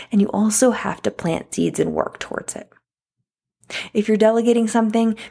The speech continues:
maybe it's having somebody upload the blog posts for you or transcribing meeting notes or podcast notes. It's just not super, it doesn't need your skill set.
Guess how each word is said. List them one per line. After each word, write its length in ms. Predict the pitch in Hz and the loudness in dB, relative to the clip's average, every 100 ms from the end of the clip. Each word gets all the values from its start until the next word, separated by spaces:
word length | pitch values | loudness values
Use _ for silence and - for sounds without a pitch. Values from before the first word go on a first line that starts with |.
| - | 0
maybe 200 | 214 247 | 4 4
it's 120 | 233 | 2
having 240 | 220 220 | 2 2
somebody 260 | 214 214 208 - | 4 4 2 0
upload 400 | 180 - 180 170 | -4 0 0 0
the 80 | |
blog 340 | 160 165 165 165 | 0 2 2 0
posts 300 | 175 147 - | -2 -2 -2
for 260 | - 151 | 0 2
you 200 | 147 151 | 2 0
or 120 | 143 80 | -2 -4
transcribing 920 | - 180 170 - - 180 190 196 185 | -4 -4 -4 -2 0 2 4 2 2
meeting 340 | 196 202 190 | 4 4 4
notes 320 | 170 147 151 165 | 2 -2 -4 -6
or 80 | |
podcast 680 | 165 - 202 208 - 156 - | -6 -4 -2 -2 -2 -2 -2
notes. 260 | - - - | -4 -4 -6
It's 140 | 226 | -8
just 240 | - 226 180 | -6 -4 -2
not 320 | 185 190 - | 0 0 -2
super, 640 | - 165 156 151 147 147 - - - _ | -4 -4 -2 0 0 0 -8 -20 -20 _
it 160 | - 208 | -10 -2
doesn't 260 | 247 262 | 2 2
need 180 | 254 214 | 2 2
your 60 | 220 | 0
skill 240 | - 240 | 2 0
set. 300 | 240 - - | 0 -6 -8